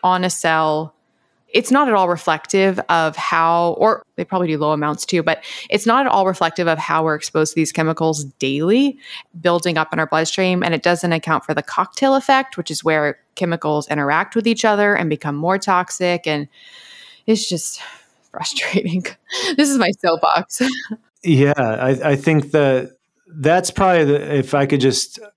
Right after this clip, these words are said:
Speaker 2: get people to understand one thing about these toxins is it's not just, like, one. So it's not gonna be just, like, some chemical in your lipstick.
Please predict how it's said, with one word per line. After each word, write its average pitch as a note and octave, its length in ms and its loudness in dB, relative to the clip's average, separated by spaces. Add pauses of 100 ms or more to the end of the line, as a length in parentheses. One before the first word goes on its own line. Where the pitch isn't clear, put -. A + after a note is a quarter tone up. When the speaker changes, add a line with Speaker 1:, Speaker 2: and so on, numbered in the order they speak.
(360)
Speaker 2:
get C3 220 0
people C#3 300 2
to C3 120 -2
understand B2 760 0
one A#2+ 240 2
thing B2+ 420 0
about A2+ 500 0 (680)
these A#2 180 0
toxins B2+ 720 -2
is A2 400 0 (480)
it's D3 220 2
not D#3+ 400 2
just, C#3+ 320 2
like, C3 280 -2
one. A#2 540 0
So B2 220 2
it's A#2+ 120 0
not C#3+ 280 2
gonna C#3 180 2
be C3 260 4
just, B2 280 2
like, A#2+ 180 0
some B2+ 320 0
chemical C3 640 2
in A#2 100 4
your A#2 140 4
lipstick. A2 760 -2